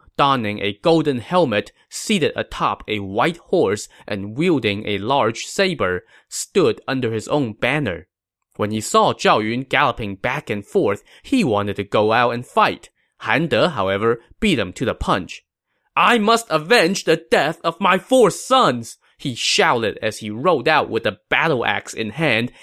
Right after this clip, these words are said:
and made straight for Zhao Yun. But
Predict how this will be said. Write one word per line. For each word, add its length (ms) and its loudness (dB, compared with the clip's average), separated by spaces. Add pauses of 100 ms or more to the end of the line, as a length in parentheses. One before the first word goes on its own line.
and 180 -6
made 320 0
straight 560 -2
for 180 -2
Zhao 400 0
Yun. 340 -4 (640)
But 300 0